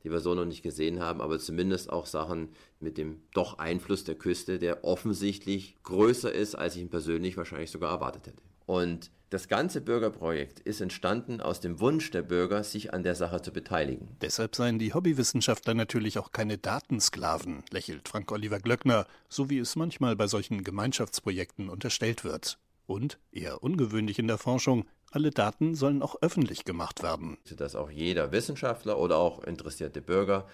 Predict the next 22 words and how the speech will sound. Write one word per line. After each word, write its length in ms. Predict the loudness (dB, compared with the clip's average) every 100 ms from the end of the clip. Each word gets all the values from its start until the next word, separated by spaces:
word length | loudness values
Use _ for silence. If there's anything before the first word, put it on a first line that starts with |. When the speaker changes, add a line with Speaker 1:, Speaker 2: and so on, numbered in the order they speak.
| -12
Speaker 1:
sich 240 | -6 -4
diese 220 | -4 -4
Daten 320 | 0 0 0 -2
erstmal 320 | -2 -2 -2
anschauen 320 | -4 -8 -10
kann. 200 | -12 -14 -16
Speaker 2:
Das 160 | -8 -6
Probensammeln 720 | 0 0 2 2 2 2 -2
findet 320 | -4 -4 -4
vom 220 | -4 -4
neunzehnten 580 | -4 -4 -2 -2 0 -2
bis 220 | 0 -2
einundzwanzigsten 880 | -2 0 0 0 -4 -6 -4 -4 -4
Juni 340 | 0 4 4 4
statt, 380 | 2 0 -2 -14 _
der 80 | -2
Sommersonnenwende, 960 | 2 4 2 0 0 0 0 0 0 -2
dem 220 | -2 -2
längsten 360 | 0 0 0 -2
Tag 280 | -2 -4
des 180 | -2 0
Jahres. 480 | 0 0 -2 -4